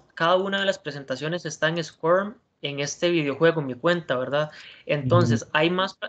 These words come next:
Speaker 1: el juego ofrece más plataformas de, de, de, más tipos de juego, más plantillas. Está Zelda, hay uno de, de unas galaxias, hay, hay varios, ¿verdad? Entonces, eh, en, en menos de cinco minutos,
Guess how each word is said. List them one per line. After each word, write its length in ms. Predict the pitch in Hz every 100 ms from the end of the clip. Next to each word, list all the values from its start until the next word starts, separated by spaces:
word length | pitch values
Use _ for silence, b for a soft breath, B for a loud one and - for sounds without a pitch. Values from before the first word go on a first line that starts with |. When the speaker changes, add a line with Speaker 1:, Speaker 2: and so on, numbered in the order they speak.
| -
Speaker 1:
el 120 | 139
juego 260 | 160 170
ofrece 320 | 190 190 185 190
más 160 | 180
plataformas 640 | - 196 151 160 165 180 165
de, 260 | 151 143
de, 440 | 135 135 127 147 139
de, 180 | - 151
más 320 | 156 165 -
tipos 300 | 196 - 190
de 60 | 143
juego, 280 | 165 156
más 180 | 139 135
plantillas. 500 | - 160 160 160 127
Está 480 | 123 - 147 160 151 B B
Zelda, 680 | - 165 175 180 156 147 143
hay 160 | 135 156
uno 220 | 170 180
de, 300 | 160 135 139
de 80 | 139
unas 460 | 131 143 160 165 147
galaxias, 500 | 135 151 160 151 139
hay, 220 | 135 156
hay 160 | 131 151
varios, 400 | 165 185 185 139
¿verdad? 300 | 135 151 156 B B -
Entonces, 680 | 160 156 175 151 135 - _ -
eh, 280 | 156 147 -
en, 320 | 151 147 143
en 500 | - 143 139 135 131 -
menos 460 | 151 160 185 220 180
de 100 | 147
cinco 300 | 185 185 208
minutos, 640 | 160 190 220 240 226 -